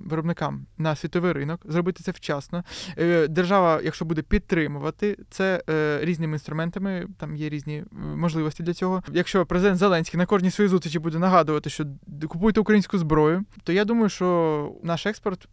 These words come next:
з роками, через кілька років може вимірюватись мільярдами доларів. Ну, один, два, три. Дуже так, м, широкими мазками кажу. Мені здається, що у нас для цього с-, мо-, спроможності є, але, але для цього потрібно багато працювати.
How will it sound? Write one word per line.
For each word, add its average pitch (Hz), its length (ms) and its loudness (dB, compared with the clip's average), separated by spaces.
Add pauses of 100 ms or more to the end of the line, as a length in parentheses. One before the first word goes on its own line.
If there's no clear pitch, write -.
з 151 120 -4
роками, 180 460 2 (600)
через 165 220 -4
кілька 170 200 -6
років 220 200 -4
може 170 180 -4
вимірюватись 180 560 -4 (120)
мільярдами 165 840 -4 (560)
доларів. 135 340 -8 (100)
Ну, 311 160 -10 (320)
один, 196 320 -6 (140)
два, 165 280 -8 (100)
три. 185 280 -6 (560)
Дуже 190 400 0
так, 156 260 -6 (300)
м, 143 280 -12 (340)
широкими 165 380 0
мазками 143 400 -6
кажу. 196 300 -6 (340)
Мені 190 180 4
здається, 196 260 2
що 156 420 0
у 151 60 -10
нас 175 220 -6
для 151 120 -10
цього 175 160 -2
с-, 151 160 -8 (420)
мо-, 160 260 -4
спроможності 170 580 -2
є, 139 140 -4
але, 147 200 -4
але 185 160 4
для 196 120 -2
цього 180 260 -4
потрібно 180 360 -4
багато 147 260 -6
працювати. - 440 -10